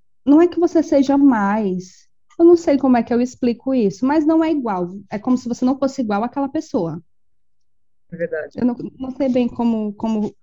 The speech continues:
Speaker 1: colocar isso, mas é mais ou menos isso. É como se você não fosse igual àquela pessoa. E eu noto isso aqui, que isso é muito diferente aqui, né? Que eu consigo frequentar os mesmos lugares que alguém que tem muito dinheiro,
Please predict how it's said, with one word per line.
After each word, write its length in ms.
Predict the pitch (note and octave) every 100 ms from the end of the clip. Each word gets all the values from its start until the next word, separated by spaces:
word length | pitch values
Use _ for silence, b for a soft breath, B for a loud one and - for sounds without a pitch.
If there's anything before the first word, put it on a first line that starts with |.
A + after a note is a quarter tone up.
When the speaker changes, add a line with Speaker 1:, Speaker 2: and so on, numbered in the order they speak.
| _
Speaker 1:
colocar 420 | - A3 G#3+ A#3
isso, 140 | G3+ -
mas 140 | G#3+
é 40 | B3
mais 200 | B3 B3+
ou 60 |
menos 160 | C4 B3+
isso. 140 | G#3+
É 40 | G3
como 180 | A#3
se 60 | A#3+
você 180 | C4 C#4+
não 100 | C#4+
fosse 300 | C#4+ B3 G#3
igual 200 | G#3+ G#3
àquela 260 | G#3+ B3
pessoa. 460 | B3 B3+ - G3 E3 _ C3+ B _ _ _ _ _ - E4 -
E 140 | B3
eu 100 | A#3
noto 260 | A3+ A#3 C4+
isso 160 | C4
aqui, 520 | B3 - C4 C#4 - -
que 120 | -
isso 160 | C4 B3+
é 40 |
muito 240 | B3+ E4 G4
diferente 680 | E4 - A#3 G#3 G3+ F#3 G3+
aqui, 420 | G3+ G3+ F3 F3+ _ _ _ _
né? 320 | G3 G3 A#3+ C4 b b -
Que 80 | A3+
eu 60 |
consigo 360 | A3+ A3 A#3 A#3
frequentar 480 | B3 A#3 A3 G#3 G3+
os 80 |
mesmos 380 | A3+ B3 D4+ D4
lugares 580 | B3+ G#3 G#3 B3+ C4 -
que 120 | -
alguém 280 | G#3+ A3 A3+
que 120 | B3
tem 100 | A#3
muito 260 | A3+ B3 C4+
dinheiro, 680 | C#4+ E4 C4 A#3+ D4 G4